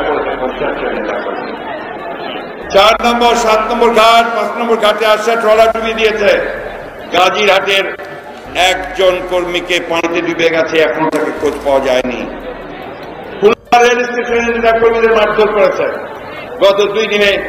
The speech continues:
হোন্ডা মহড়া দিয়েছে, হকিস্টিক কুচিয়ে, রান্দা উঠিয়ে। রামপাল কাটাখালীতে হামলা হয়েছে, রূপসা ঘাটে হামলা হয়েছে, জেলখানার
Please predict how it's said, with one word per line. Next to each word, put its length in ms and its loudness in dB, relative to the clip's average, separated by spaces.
হোন্ডা 300 0
মহড়া 360 6
দিয়েছে, 240 0
হকিস্টিক 460 0
কুচিয়ে, 360 2
রান্দা 360 2
উঠিয়ে। 300 -2
রামপাল 560 4
কাটাখালীতে 580 -4
হামলা 280 0
হয়েছে, 280 0
রূপসা 400 -2
ঘাটে 340 0
হামলা 240 2
হয়েছে, 260 0
জেলখানার 520 4